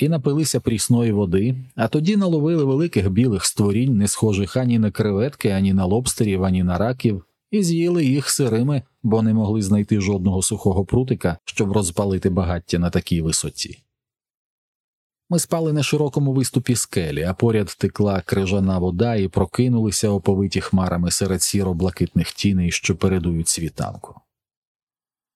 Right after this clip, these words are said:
«Ти хлипав у вісні», — сказав Калум. «Мені наснився сон», — відповів я. «А мені не сняться погані сни», —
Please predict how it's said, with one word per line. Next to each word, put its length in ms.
«Ти 120
хлипав 500
у 100
вісні», — 520
сказав 440
Калум. 380
«Мені 320
наснився 540
сон», — 340
відповів 500
я. 280
«А 200
мені 300
не 120
сняться 520
погані 460
сни», — 340